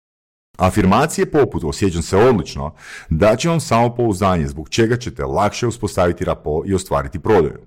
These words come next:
Govorite to dok to ne postane stvarnost i često smo u Surovim strastima spominjali rečenicu „fake it until you make it”.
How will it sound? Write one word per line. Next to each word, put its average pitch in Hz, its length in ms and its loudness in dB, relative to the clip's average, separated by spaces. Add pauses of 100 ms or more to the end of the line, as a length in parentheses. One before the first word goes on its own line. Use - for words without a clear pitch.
(840)
Govorite 123 580 2
to 120 140 2
dok 101 220 -2
to 113 160 2
ne 113 80 2
postane 95 420 0
stvarnost 104 640 -2
i 69 160 -12
često 156 340 2
smo 85 160 -4
u 71 40 -4
Surovim 78 300 -2
strastima 78 480 -4
spominjali 78 580 -4
rečenicu 131 600 0
„fake 90 320 0
it 87 120 -8
until 95 240 0
you 80 100 2
make 95 340 2
it”. - 160 -20